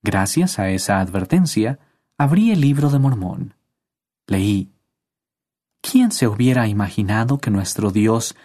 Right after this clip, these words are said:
fuera tan misericordioso como para sacarnos de nuestro estado terrible, pecaminoso y corrompido?". Alma,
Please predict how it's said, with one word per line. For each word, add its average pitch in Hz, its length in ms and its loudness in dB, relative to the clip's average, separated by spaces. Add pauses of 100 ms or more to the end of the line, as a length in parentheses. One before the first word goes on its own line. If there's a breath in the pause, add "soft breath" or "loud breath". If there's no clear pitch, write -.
(220 soft breath)
fuera 104 300 -4
tan - 360 0
misericordioso 135 1000 0
como 110 240 -2
para 104 200 -2
sacarnos 110 640 -4
de 107 80 -2
nuestro 101 400 -2
estado 104 400 -4
terrible, 113 680 -2 (480 soft breath)
pecaminoso 107 840 -4 (400 soft breath)
y 131 80 0
corrompido?". 110 760 -4 (1300)
Alma, 135 380 0